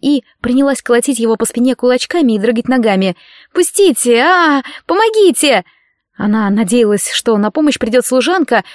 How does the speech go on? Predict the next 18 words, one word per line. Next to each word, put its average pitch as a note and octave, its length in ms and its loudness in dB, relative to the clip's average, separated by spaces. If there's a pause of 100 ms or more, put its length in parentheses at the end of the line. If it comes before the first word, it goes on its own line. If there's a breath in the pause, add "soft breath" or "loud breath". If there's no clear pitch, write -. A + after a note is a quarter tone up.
(140 loud breath)
но C4+ 120 -2
ту - 180 -6
как - 220 -6
ветром G#3+ 340 -2
сдуло. F3 420 -2 (280 soft breath)
То D#4+ 80 -4
ли C4 80 2
она G#3 220 0
ушла, C4+ 400 -2 (140)
то A#3+ 100 -2
ли D#4+ 100 -2
вообще C4 560 -2 (240 soft breath)
заодно G#3+ 720 -2
с - 120 -4
этим G#3+ 200 -4
психом. F3+ 500 -4 (500)
«Да G3+ 160 -4
успокойся!» - 800 0